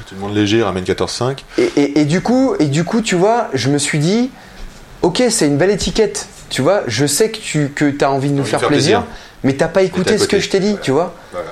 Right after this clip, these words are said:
Speaker 1: ouais.
Speaker 2: Et là, j'avais envie de lui mettre la tête dans les rognons, tu vois.
Speaker 1: <laughs>
Speaker 2: Non, mais clairement, t'as envie de dire, t-, tu n'as pas écouté l'intitulé,
Speaker 1: Eh, mec.
Speaker 2: tu vois. C'est comme le gars qui est hyper intelligent, mais qui a pas écouté la question.
Speaker 1: Ouais.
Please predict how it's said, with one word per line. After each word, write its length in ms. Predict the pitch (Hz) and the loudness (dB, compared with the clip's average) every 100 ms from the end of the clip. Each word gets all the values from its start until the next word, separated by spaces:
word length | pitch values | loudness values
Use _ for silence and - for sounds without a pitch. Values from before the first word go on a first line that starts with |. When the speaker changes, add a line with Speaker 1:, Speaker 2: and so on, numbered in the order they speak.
| - - | -14 -14
Speaker 1:
ouais. 60 | 78 - | -6 0
Speaker 2:
Et 80 | 135 | 2
là, 120 | 202 | 2
j'avais 200 | 170 139 | 2 2
envie 200 | 135 135 | 0 0
de 60 | |
lui 80 | 139 | 0
mettre 200 | 156 165 | 0 0
la 100 | 135 | -2
tête 200 | 131 143 | 0 0
dans 120 | 135 | 0
les 100 | 143 | 0
rognons, 340 | 139 156 165 175 | 2 2 0 -2
tu 140 | - | 0
vois. 100 | 110 - | 0 2
Speaker 1:
<laughs> 40 | - 988 - - - 262 - | 2 4 4 2 2 0 2
Speaker 2:
Non, 60 | 156 | 2
mais 120 | 170 | 2
clairement, 520 | 175 185 185 196 202 202 302 - - 285 | 4 4 4 2 2 0 -2 -2 -6 -4
t'as 60 | - | 0
envie 120 | 160 | 2
de 60 | 175 | 2
dire, 160 | 208 214 - - | 2 0 -2 -2
t-, 160 | - | -4
tu 160 | - 156 | -2 0
n'as 160 | 165 | 0
pas 160 | 156 220 | 2 2
écouté 500 | 247 254 247 254 247 | 2 0 2 2 2
l'intitulé, 720 | 208 190 - 127 139 185 185 185 | 2 2 2 2 4 4 2 0
Speaker 1:
Eh, 60 | 156 | -4
mec. 540 | - - - - 175 131 | 0 0 0 0 -2 0
Speaker 2:
tu 80 | |
vois. 340 | 139 202 240 - - - - | 2 2 0 -6 -14 -14 -6
C'est 200 | - 165 | -2 0
comme 220 | 208 214 | 2 2
le 60 | 196 | 4
gars 200 | 185 220 | 4 2
qui 120 | 220 | 2
est 100 | 147 | 0
hyper 280 | 180 170 190 | 0 2 2
intelligent, 460 | 175 - 160 160 233 | 2 2 2 2 2
mais 100 | 180 | 0
qui 80 | 143 | 0
a 40 | |
pas 140 | 127 165 | 0 0
écouté 300 | 165 156 185 | 0 0 2
la 100 | 180 | 2
question. 320 | 202 196 | 2 0
Speaker 1:
Ouais. 60 | 220 | 0